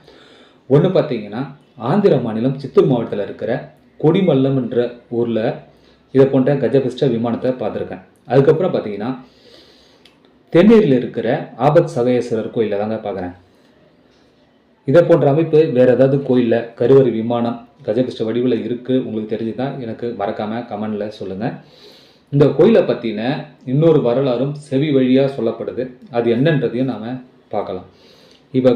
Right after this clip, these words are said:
கோயிலோட முழுமையா நம்ம சுத்தி வந்துட்டோம். வெளியில இருந்து பார்க்கும் போதே இதனுடைய பிரம்மாண்டம், அழகு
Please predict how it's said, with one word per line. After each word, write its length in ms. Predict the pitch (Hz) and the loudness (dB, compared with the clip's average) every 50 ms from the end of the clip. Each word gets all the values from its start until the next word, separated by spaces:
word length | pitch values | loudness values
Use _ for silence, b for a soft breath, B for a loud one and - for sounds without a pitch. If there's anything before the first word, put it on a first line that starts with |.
| 123 127 | 2 2
கோயிலோட 300 | 147 190 190 143 120 113 120 135 143 - - | 4 4 4 4 2 2 0 -2 -4 -6 -8
முழுமையா 280 | 123 123 131 127 135 135 135 | -2 -2 0 2 2 2 0
நம்ம 160 | 127 - - | 0 -2 -6
சுத்தி 160 | 117 110 - 123 | -6 -4 -4 -4
வந்துட்டோம். 320 | 110 - 98 95 117 131 127 b b b b b b b b b b b b b b _ _ _ | -4 -4 -6 -8 -8 -8 -8 b b b b b b b b b b b b b b _ _ _
வெளியில 300 | 117 135 180 220 208 170 143 | 0 2 4 4 4 2 2
இருந்து 200 | 135 123 131 139 - | 0 0 0 -2 -2
பார்க்கும் 300 | 113 110 104 - 113 104 98 | -2 -6 -6 -6 -8 -10 -8
போதே 200 | 98 98 110 127 127 - - - - | -6 -4 -4 -4 -4 -6 -12 -10 -4
இதனுடைய 320 | 120 120 120 113 107 107 104 - | -2 -2 0 0 -2 -2 -4 -4
பிரம்மாண்டம், 560 | 117 113 123 139 143 147 135 123 113 123 123 110 104 107 | -6 -4 -2 0 0 0 0 0 -2 -2 -4 -6 -6 -4
அழகு 300 | 120 120 117 113 117 | -2 -2 0 0 -2